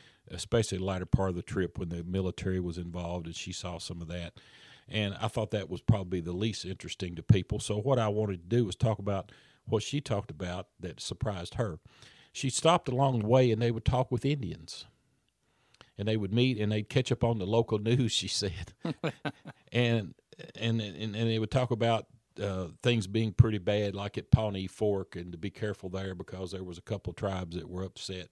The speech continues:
Speaker 1: and were, were, were war-, warrior type and so forth. So the Indians, not only th-, they were afraid of them, some of the tribes, but some of the tribes were very friendly. Uh, she talked about birds and wildlife,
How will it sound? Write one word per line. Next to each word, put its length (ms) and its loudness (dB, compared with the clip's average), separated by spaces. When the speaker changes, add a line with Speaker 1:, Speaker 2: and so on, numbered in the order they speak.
Speaker 1:
and 200 -12
were, 300 -12
were, 60 -14
were 280 -6
war-, 360 2
warrior 480 0
type 420 -6
and 100 -10
so 160 -2
forth. 300 -6
So 120 -2
the 200 0
Indians, 420 -2
not 180 -2
only 320 -4
th-, 140 -16
they 120 -2
were 140 -2
afraid 380 2
of 140 4
them, 100 -6
some 380 0
of 140 0
the 100 -4
tribes, 380 -4
but 80 -2
some 200 0
of 80 0
the 80 4
tribes 400 -2
were 80 0
very 220 2
friendly. 520 -2
Uh, 260 4
she 200 -2
talked 320 6
about 420 2
birds 720 4
and 200 0
wildlife, 880 2